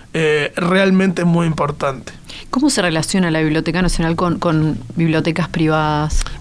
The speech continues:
Speaker 1: Bueno, se relaciona de, de diversas formas. Eh, para empezar, nosotros tenemos un programa de donación,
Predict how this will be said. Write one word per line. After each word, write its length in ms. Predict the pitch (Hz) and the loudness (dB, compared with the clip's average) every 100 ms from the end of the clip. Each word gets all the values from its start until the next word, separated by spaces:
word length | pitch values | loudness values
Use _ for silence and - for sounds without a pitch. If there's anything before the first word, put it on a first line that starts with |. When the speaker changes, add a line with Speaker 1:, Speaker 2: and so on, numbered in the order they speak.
| - | 2
Speaker 1:
Bueno, 300 | 233 202 185 | 4 4 2
se 140 | 185 | 2
relaciona 420 | 180 180 226 226 | 2 2 2 4
de, 200 | 214 196 | 4 2
de 280 | 202 190 196 | 0 2 4
diversas 340 | 208 220 208 | 4 4 0
formas. 600 | - 175 156 151 139 139 - - - - | 0 0 0 0 -2 -2 -8 -12 -12 -6
Eh, 480 | - 175 165 156 151 151 | -2 0 2 2 0 0
para 140 | 165 | 0
empezar, 260 | 160 151 226 | 0 2 2
nosotros 260 | 220 226 | 4 2
tenemos 280 | 196 190 175 | 2 2 2
un 100 | 196 | 2
programa 480 | 165 170 180 196 190 | 2 2 2 4 4
de 80 | 170 | 2
donación, 800 | 156 151 143 - 190 226 262 | 0 -2 -2 0 2 2 2